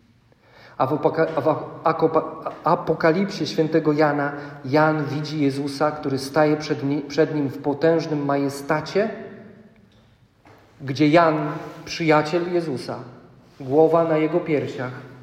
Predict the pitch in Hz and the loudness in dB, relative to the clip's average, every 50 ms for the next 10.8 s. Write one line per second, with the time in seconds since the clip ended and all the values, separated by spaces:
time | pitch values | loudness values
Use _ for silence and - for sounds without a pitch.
0 | - - - - 165 156 - - - 190 185 175 165 185 175 - - - 175 160 | -20 -16 -6 0 0 0 0 0 2 4 4 4 4 2 -4 -2 2 2 4 4
1 | 165 160 156 160 156 143 127 117 117 - - - - - - - - - - - | 4 4 2 2 2 2 0 -2 -4 -6 -10 -14 -16 -18 -20 -20 -20 -20 -20 -20
2 | - - _ _ _ _ - 120 127 139 127 151 180 170 170 165 151 139 151 - | -20 -20 _ _ _ _ -16 -12 -10 -4 0 2 2 2 2 -2 -4 -4 -4 -4
3 | - 156 143 147 143 143 147 143 143 - - 135 120 - - - - - - - | -4 -4 -4 -2 -4 -4 -4 -4 -6 -6 -6 -6 -6 -6 -10 -16 -16 -18 -20 -20
4 | - - - - 113 117 123 120 - - - - - - - - _ _ - - | -20 -20 -14 -10 -8 -8 -8 -8 -10 -16 -20 -20 -20 -20 -20 -20 _ _ -20 -20
5 | _ _ _ _ _ _ _ _ _ - 175 190 190 - - 170 - 139 143 139 | _ _ _ _ _ _ _ _ _ 2 2 2 4 4 2 2 4 4 2 2
6 | 123 127 123 - - - 135 127 123 113 120 120 110 117 127 123 123 - - - | 2 2 0 -2 -2 -2 0 0 0 0 -2 -4 -6 -6 -8 -10 -10 -12 -16 -20
7 | - - - - 131 120 147 117 131 143 147 - 143 135 131 127 156 160 147 175 | -20 -20 -18 -10 -4 -2 -2 0 0 0 0 -2 -10 -10 -8 -8 -4 0 4 4
8 | 202 202 196 - - - - - - - 143 143 143 135 - 135 127 - 156 147 | 4 4 2 -2 -8 -10 -12 -14 -12 -6 -4 -4 -2 -2 -4 -8 -2 0 2 2
9 | 143 131 - 135 131 139 135 135 147 151 147 - - 185 180 - 139 127 123 - | 2 0 -4 -2 0 2 4 4 4 4 4 2 -2 -2 -2 -2 -4 -6 -6 -8
10 | 135 131 - 135 - - - 214 202 190 156 127 113 104 98 | -8 -6 -6 -8 -6 -4 -4 -2 2 2 2 2 2 -2 -6